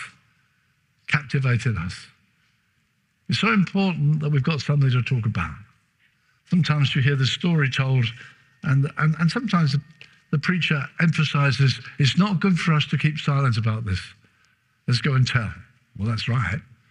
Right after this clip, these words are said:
But we want to tell when we've seen something, when we've seen the am-, amazing stuff God's done for us.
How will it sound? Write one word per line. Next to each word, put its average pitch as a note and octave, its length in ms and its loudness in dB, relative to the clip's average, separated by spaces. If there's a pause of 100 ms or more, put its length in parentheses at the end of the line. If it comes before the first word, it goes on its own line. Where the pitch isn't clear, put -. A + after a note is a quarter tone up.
(1080)
But D3 180 -4 (320)
we D3+ 120 2
want A#3 220 0
to - 80 -10
tell E3 140 2
when C#3+ 160 4
we've C3 80 4
seen G3+ 260 0
something, G#2+ 340 -6 (1120)
when D#3 140 2
we've D3+ 100 0 (180)
seen E3 200 -8
the C#3+ 120 -6
am-, B2 260 -4 (380)
amazing D3 320 0
stuff C#3 320 -4
God's B2+ 200 -4
done C3 200 -4
for E2 160 -12
us. D2 120 -12